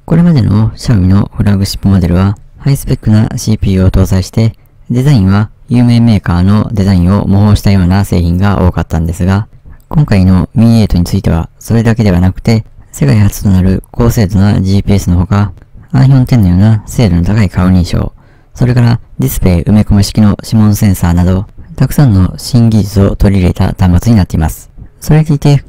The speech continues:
価格は五万円前後ですので、現在日本で販売されているスマホと比較すると、圧倒的なコストパフォーマンスの高さも特徴となっています。日本での発売がどうなるかということですが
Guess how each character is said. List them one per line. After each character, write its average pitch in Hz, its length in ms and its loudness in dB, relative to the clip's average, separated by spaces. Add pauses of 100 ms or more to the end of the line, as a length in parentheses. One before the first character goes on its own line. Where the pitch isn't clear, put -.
価 135 140 2
格 123 140 -2
は 120 280 0
五 113 100 2
万 123 180 4
円 117 220 4
前 113 120 2
後 85 100 0
で 85 80 0
す - 120 -2
の 87 80 2
で、 101 220 0 (260)
現 135 200 2
在 90 240 0
日 - 180 2
本 123 160 4
で 92 200 2
販 98 200 2
売 92 160 2
さ 95 100 0
れ 92 120 0
て 90 160 0
い - 20 0
る 95 180 0
ス - 140 -6
マ 98 120 2
ホ 95 60 4
と 87 120 -2
比 - 80 -8
較 92 160 -2
す - 100 -6
る 90 100 -2
と、 104 220 0 (280)
圧 - 200 -2
倒 113 100 2
的 113 220 -4
な 117 220 0
コ - 160 0
ス - 80 -10
ト 110 100 -2
パ 110 140 0
フ 104 60 2
ォ - 20 -
ー - 20 0
マ 85 100 0
ン 87 40 -2
ス 101 100 -2
の 92 80 0
高 87 160 -2
さ 95 140 0
も 107 160 2
特 - 160 0
徴 87 160 -2
と 107 80 0
な 95 80 2
っ - 40 -2
て 85 100 -6
い 82 40 -2
ま 78 80 -2
す。 - 220 -14 (320)
日 139 80 2
本 185 120 2
で 170 120 2
の 113 100 2
発 110 220 -2
売 110 180 2
が 104 120 0
ど 120 100 2
う 113 60 2
な 92 100 2
る 87 80 -2
か 90 320 -2
と 95 80 -2
い - 20 0
う 87 60 -4
こ - 100 -2
と 90 80 -2
で 87 80 -2
す - 160 -10
が 107 200 0